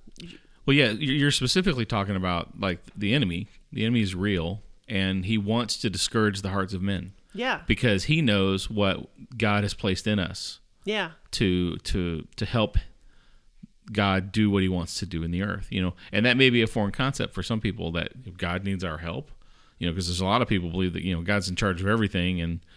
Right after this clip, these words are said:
Speaker 1: and we're just sitting back watching, right?
Speaker 2: Yeah, like the watching a movie.
Speaker 1: Yeah, and so, you know,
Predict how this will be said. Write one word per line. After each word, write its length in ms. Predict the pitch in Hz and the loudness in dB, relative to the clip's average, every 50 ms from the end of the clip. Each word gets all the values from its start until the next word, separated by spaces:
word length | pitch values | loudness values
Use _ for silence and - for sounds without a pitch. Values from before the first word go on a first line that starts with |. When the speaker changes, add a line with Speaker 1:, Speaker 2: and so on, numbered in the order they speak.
| - - - - - - | -20 -20 -20 -18 -8 -4
Speaker 1:
and 200 | - 85 87 92 | -2 0 2 2
we're 80 | 101 | 2
just 180 | 95 92 87 - | 2 2 0 0
sitting 200 | - 101 - 87 | 0 0 0 0
back 280 | 95 90 87 87 - | 2 2 2 0 -2
watching, 420 | - 95 98 104 110 - - - - 95 | -2 0 0 0 0 0 -4 -6 -6 -4
right? 260 | 87 87 85 92 - - - - - - | -4 -2 -2 -4 -4 -8 -16 -20 -12 -8
Speaker 2:
Yeah, 220 | 196 185 180 180 | -8 -6 -6 -6
like 140 | 180 180 180 | -6 -8 -8
the 80 | - 165 | -8 -6
watching 260 | 170 180 185 - 190 | -6 -6 -6 -6 -6
a 40 | 165 | -6
movie. 280 | 175 190 196 202 196 - | -4 -4 -4 -4 -2 2
Speaker 1:
Yeah, 380 | - 117 107 92 80 76 82 - | 4 6 6 6 4 0 -2 -4
and 220 | - 85 90 98 - | -2 -2 -2 0 0
so, 500 | - - 104 98 95 95 92 90 92 - - - - - - - _ - | 2 2 4 4 4 4 4 2 0 -4 -8 -18 -20 -20 -20 -20 _ -8
you 120 | - - | -4 -2
know, 140 | 90 87 82 | -2 -2 -2